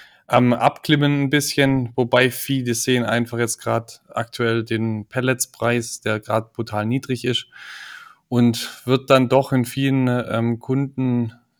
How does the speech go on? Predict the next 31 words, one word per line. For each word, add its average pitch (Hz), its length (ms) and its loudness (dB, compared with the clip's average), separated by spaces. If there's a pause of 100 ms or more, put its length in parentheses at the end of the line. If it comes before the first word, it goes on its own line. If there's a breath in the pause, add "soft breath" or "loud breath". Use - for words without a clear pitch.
(180)
Geldbeuteln 120 540 -2
dann 113 140 -4
schon 120 300 -4 (140)
spürbar, 135 580 0
wenn 120 140 -2
ich 113 120 -6
noch 113 180 -6
mit 113 120 -6
Öl 110 320 -2
heiz 135 380 -2
und 113 400 -6
auf - 260 -12
einmal 117 220 -2
merke 113 220 -2
ich 113 80 -6
mit 113 160 -6
Pellets, 120 460 -4 (640 loud breath)
bin 117 140 0
ich 117 100 2
doch 120 180 0
um 117 120 -4
einiges 117 580 -2
günstiger 123 500 0
dran, 117 380 -2 (760)
die 127 80 -2
dann 113 180 0
doch 117 160 -2
umswitchen 117 600 -4
wollen 101 180 -4
auf 98 160 -8
Pellets. 104 460 -8